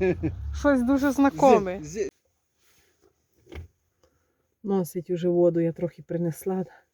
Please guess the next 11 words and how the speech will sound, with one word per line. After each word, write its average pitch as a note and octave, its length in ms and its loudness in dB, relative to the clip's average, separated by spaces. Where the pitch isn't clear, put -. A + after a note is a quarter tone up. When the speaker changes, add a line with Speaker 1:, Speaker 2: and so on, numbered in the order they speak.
Speaker 1:
Далеко F3 440 0
носить, E3+ 400 -4
каністри F3 500 -4
важкі. E3 580 -4
Зараз E3 200 -10
вже E3+ 140 -16
поїдемо D#3+ 640 -2
очередь A#3+ 380 -8
сьогодні. G3 580 -4
Набирають E3+ 640 -8
воду. F3 420 -6